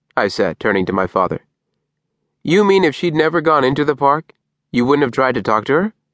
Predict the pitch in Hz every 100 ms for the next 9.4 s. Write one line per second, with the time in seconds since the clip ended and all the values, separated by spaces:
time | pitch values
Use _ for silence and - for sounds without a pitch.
0 | _ _ _ _ _ _ _ _ _ _
1 | _ 214 123 98 _ _ _ _ _ _
2 | _ _ _ _ _ _ _ _ 123 -
3 | 156 143 - - 135 127 - 147 143 123
4 | - 107 - 98 92 - _ _ _ _
5 | _ 127 - 151 139 110 107 101 113 110
6 | 120 107 107 - _ _ _ 160 165 175
7 | - 165 143 135 151 156 - 101 95 -
8 | 110 110 107 - 113 98 98 123 113 104
9 | 101 107 95